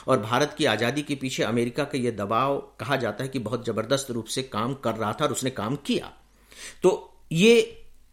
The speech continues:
उदारवादियों के बारे में मैंने थोड़ी सी बातें इतिहास के संदर्भ में आपको बताई हैं।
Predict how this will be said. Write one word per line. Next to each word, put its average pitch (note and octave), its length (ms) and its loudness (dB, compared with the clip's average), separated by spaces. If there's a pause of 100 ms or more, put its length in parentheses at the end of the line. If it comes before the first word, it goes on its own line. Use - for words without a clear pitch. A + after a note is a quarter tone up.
(120)
उदारवादियों C3 880 4
के A#2 120 -8
बारे A#2 240 -4
में A#2+ 120 -4
मैंने G#2 200 -2
थोड़ी D#3+ 520 -4
सी B2+ 280 -6
बातें G2+ 380 -4
इतिहास A2+ 480 -8
के A2 120 -10
संदर्भ G2 440 -8
में G#2 200 -6
आपको - 340 -12
बताई C2+ 440 -12 (100)
हैं। - 200 -20